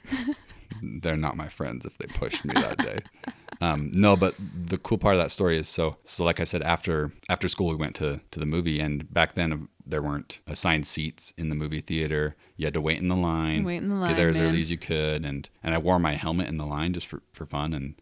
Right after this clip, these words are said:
Speaker 2: 'cause there's something special about opening day, and people would bring lightsabers and, um, dress up in costumes, and they don't allow it as much in movie theaters. Like, they allow some of that stuff, but,
Speaker 1: Right.
Speaker 2: but back then they allowed even more.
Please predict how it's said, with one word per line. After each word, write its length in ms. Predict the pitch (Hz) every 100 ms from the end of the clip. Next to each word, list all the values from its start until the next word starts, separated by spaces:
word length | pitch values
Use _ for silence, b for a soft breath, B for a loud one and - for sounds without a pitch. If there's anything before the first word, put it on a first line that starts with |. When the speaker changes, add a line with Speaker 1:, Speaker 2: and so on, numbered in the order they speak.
| -
Speaker 2:
'cause 360 | 85 73 - - -
there's 180 | 82 -
something 240 | 73 69
special 360 | - 64 - 82
about 300 | 65 65 -
opening 340 | 85 76 69
day, 260 | 71 69 71
and 160 | 71 73 b b b b b
people 200 | - 87
would 100 | 82
bring 180 | 73 76
lightsabers 720 | 76 82 - 82 80 78 76 78
and, 360 | 73 71 - - -
um, 360 | 76 71 71 67
dress 260 | - 78 87
up 120 | 78
in 80 | 78
costumes, 720 | - 78 - 80 78 76 76
and 260 | 73 69 -
they 60 | -
don't 240 | 101 107 - 82
allow 240 | 80 80
it 80 | 80
as 160 | 80 90
much 220 | 101 101
in 60 | 110
movie 180 | 104 110
theaters. 320 | 113 110 104
Like, 120 | 90
they 60 | 90
allow 180 | 82 80
some 160 | - 85
of 40 |
that 140 | 87 -
stuff, 300 | - 87 -
but, 120 | 82 80 - -
Speaker 1:
Right. 480 | - 190 190 185 180
Speaker 2:
but 80 | 202
back 180 | 85 -
then 160 | 87
they 60 | 80
allowed 260 | 76 76 76
even 180 | 76 73
more. 360 | 73 76 78